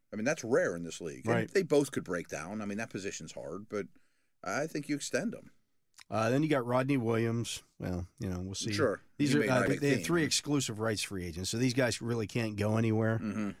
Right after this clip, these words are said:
Speaker 2: But you have to decide whether you wanna pick up the contract. It's Rodney Williams, Trenton Thompson, Darius Rush.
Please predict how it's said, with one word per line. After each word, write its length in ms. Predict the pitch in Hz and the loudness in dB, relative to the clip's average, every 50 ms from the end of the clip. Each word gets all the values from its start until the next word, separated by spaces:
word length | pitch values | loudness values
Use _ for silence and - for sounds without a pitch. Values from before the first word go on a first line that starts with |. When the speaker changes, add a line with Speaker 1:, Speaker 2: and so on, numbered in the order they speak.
| - _ | -12 _
Speaker 2:
But 160 | - 107 - 113 | -8 -4 -2 0
you 80 | 107 | 0
have 80 | 107 101 | 0 -2
to 100 | - 101 | -4 -6
decide 380 | 92 98 - - 110 104 98 | -4 -4 -2 -2 -2 -2 -2
whether 140 | 101 104 101 | -2 0 0
you 80 | 98 98 | 0 0
wanna 120 | 95 90 | 0 -2
pick 220 | - - 107 - 95 | -4 -4 -4 -4 -6
up 80 | - | -8
the 80 | - - | -10 -8
contract. 520 | - 104 104 104 92 - 107 98 90 - | -4 -4 -2 -2 -2 -2 -2 -2 -2 -4
It's 140 | 90 - - | -6 -6 -2
Rodney 240 | 117 113 113 107 107 | 0 0 2 2 0
Williams, 340 | 104 104 104 104 98 85 - | 0 0 0 0 0 -2 -2
Trenton 280 | - 113 104 85 87 | -2 -2 -2 -2 -4
Thompson, 420 | - - 98 95 87 - 98 90 87 | -6 -4 -4 -4 -2 -2 -4 -4 -2
Darius 400 | 101 95 90 87 82 80 - - | -2 -2 -2 -4 -4 -6 -8 -8
Rush. 380 | 95 82 - - - - - | -10 -10 -10 -10 -12 -12 -12